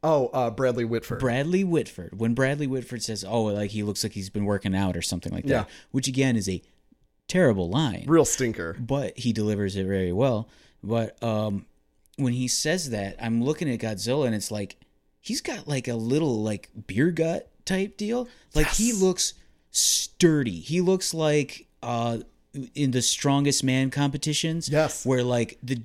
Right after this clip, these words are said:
Speaker 2: dudes
Speaker 1: guy
Speaker 2: are
Speaker 1: pulling a semi truck
Speaker 2: Yeah.
Speaker 1: with his teeth.
Speaker 2: And, yeah, and they don't look good.
Speaker 1: They're not bodybuilders.
Speaker 2: No, they
Speaker 1: They
Speaker 2: are
Speaker 1: They're not building pretty muscle.
Speaker 2: Yeah,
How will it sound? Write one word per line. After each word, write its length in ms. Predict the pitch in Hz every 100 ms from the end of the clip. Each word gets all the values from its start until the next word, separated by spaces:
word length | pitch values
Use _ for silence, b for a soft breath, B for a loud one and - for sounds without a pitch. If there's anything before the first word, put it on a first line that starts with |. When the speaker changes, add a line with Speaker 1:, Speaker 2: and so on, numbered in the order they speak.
| -
Speaker 2:
dudes 340 | 143 156 175
Speaker 1:
guy 180 | 190 180
Speaker 2:
are 20 |
Speaker 1:
pulling 400 | 170 - 180 165
a 40 | 147
semi 340 | 123 165 139
truck 240 | 135 147
Speaker 2:
Yeah. 60 | 113
Speaker 1:
with 120 | 131
his 120 | 123 -
teeth. 360 | 208 135 -
Speaker 2:
And, 240 | 127 127 120
yeah, 320 | 127 170 139 107
and 160 | 131 123
they 280 | 110 117 185
don't 340 | 170 117 101 - _ _
look 480 | 113 107 131 - -
good. 400 | 101 85 - -
Speaker 1:
They're 100 | 127
not 200 | 139 160
bodybuilders. 800 | 185 226 196 160 156 151 151 120
Speaker 2:
No, 420 | 117 120 98 87 -
they 240 | 113 127
Speaker 1:
They 60 | 139
Speaker 2:
are 320 | 110 104 95 _ _ _ _ _ -
Speaker 1:
They're 100 | 139
not 160 | 151
building 280 | 165 180 180
pretty 260 | 165 233 226
muscle. 340 | 147 120 -
Speaker 2:
Yeah, 160 | 113